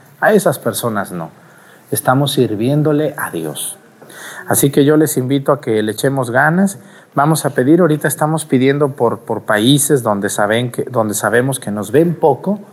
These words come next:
pero nos ven. Vamos a pedir por Dinamarca. Dinamarca, allá en Europa, donde sabemos que hay muchos,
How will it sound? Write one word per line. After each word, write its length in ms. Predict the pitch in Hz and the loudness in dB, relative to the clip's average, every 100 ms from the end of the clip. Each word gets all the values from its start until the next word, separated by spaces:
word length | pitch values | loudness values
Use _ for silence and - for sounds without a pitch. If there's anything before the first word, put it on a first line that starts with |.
| - - | -20 -2
pero 200 | 123 98 | -2 0
nos 280 | 92 82 78 | -4 -10 -8
ven. 220 | 80 76 - - - - - - | -10 -10 -18 -20 -20 -16 -16 -4
Vamos 320 | 139 151 170 160 | 2 4 2 0
a 120 | 131 | 0
pedir 300 | 127 143 135 | 2 2 0
por 220 | 151 131 | -2 -2
Dinamarca. 880 | 123 110 101 95 110 107 107 - - _ _ _ _ _ _ | -4 -6 -8 -4 -4 -4 -8 -14 -18 _ _ _ _ _ _
Dinamarca, 920 | 110 117 107 101 107 123 127 160 165 - - | -2 0 2 0 2 0 0 0 0 0 -8
allá 600 | 92 98 107 113 123 - | -4 2 2 2 -2 -8
en 180 | 98 90 | -8 -6
Europa, 680 | 90 95 147 147 - 165 185 - - - - | -2 2 2 2 0 -4 -4 -16 -20 -20 -10
donde 280 | 110 107 104 | -4 -4 -4
sabemos 520 | - 101 104 117 110 | -4 -2 -2 -6 -8
que 160 | - 98 | -4 0
hay 200 | 101 110 | 0 0
muchos, 760 | 113 120 123 139 127 123 - | -4 -6 -4 -2 0 -2 -8